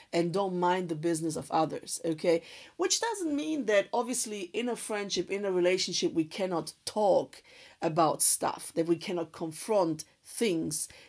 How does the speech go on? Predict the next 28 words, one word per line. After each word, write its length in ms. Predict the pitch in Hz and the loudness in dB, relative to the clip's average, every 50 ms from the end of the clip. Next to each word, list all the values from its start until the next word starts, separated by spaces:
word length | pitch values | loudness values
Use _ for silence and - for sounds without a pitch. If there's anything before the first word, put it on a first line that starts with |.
| _ _ | _ _
that 160 | - 180 170 | 2 2 2
need 180 | 170 196 208 - | 2 0 -2 -2
to 100 | - 190 | -4 -4
be 120 | 165 170 | -4 -4
confronted. 680 | 160 - 180 165 151 - 170 170 - - - - - - - - - - - - | -6 -6 -6 -8 -6 -6 -8 -8 -8 -8 -10 -12 -14 -14 -18 -20 -20 -20 -6 -2
It's 180 | - 214 208 - | 0 2 2 2
always 340 | - 349 349 381 359 - - | 2 2 2 2 2 2 2
about 580 | - 180 175 220 208 196 196 190 185 - - _ _ _ _ _ - | 2 2 2 4 4 6 6 6 4 4 0 _ _ _ _ _ -10
the 140 | 165 156 185 | -4 -2 -2
timing 760 | 180 180 - - 208 226 226 233 233 226 220 196 175 165 160 - | 0 0 -2 -2 0 2 2 2 2 2 2 2 2 0 0 0
and 180 | - 170 165 | -2 -4 -2
the 60 | 160 165 | -2 -2
manner 560 | 165 175 185 196 196 185 180 165 160 - - | 0 0 0 0 2 2 2 2 0 0 0
and 160 | - 170 170 | -2 -2 0
the 80 | 165 170 | 0 0
way 320 | 165 160 180 185 190 190 | 2 4 4 4 4 4
we 140 | 190 180 170 | 4 4 2
do 260 | 156 151 156 160 170 | 0 0 -2 -2 -4
things 460 | 160 - - - 143 143 - - - - | -4 -6 -8 -8 -10 -10 -8 -6 -6 -4
and 180 | - 165 170 | -4 -2 0
we, 160 | 170 160 156 | 2 2 2
we 160 | 147 165 170 160 | 2 2 2 2
approach 640 | 165 - - - 208 202 196 190 185 - - - | 2 0 -2 -2 0 0 2 0 0 -2 -4 -6
people 360 | - - - 139 - - - | -8 -12 -12 -12 -10 -8 -8
and 120 | - 165 170 | -6 -4 -2
we 80 | 175 | -2
say 320 | 160 - - 190 190 190 185 | 0 0 0 2 2 2 2
things. 240 | 180 170 143 - | 0 -2 -8 -10